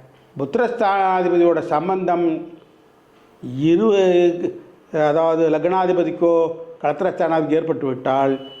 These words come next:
இந்த புத்திரனுடைய எதிர்காலம் கருதி இவர்கள் தன்னை மாற்றிக்கொண்டு பிணக்கு ஏதும் இல்லாமல் தன் வாழ்க்கையை தொடர்ந்து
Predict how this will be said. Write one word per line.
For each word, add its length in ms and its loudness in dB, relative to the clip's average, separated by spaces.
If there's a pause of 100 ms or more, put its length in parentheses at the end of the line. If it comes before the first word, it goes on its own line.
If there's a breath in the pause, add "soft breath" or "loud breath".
(300)
இந்த 200 0
புத்திரனுடைய 720 0
எதிர்காலம் 580 2
கருதி 540 0 (260)
இவர்கள் 500 2
தன்னை 640 -2 (320)
மாற்றிக்கொண்டு 800 0 (600)
பிணக்கு 440 -2
ஏதும் 320 2
இல்லாமல் 880 0 (160)
தன் 200 -4
வாழ்க்கையை 420 0
தொடர்ந்து 920 0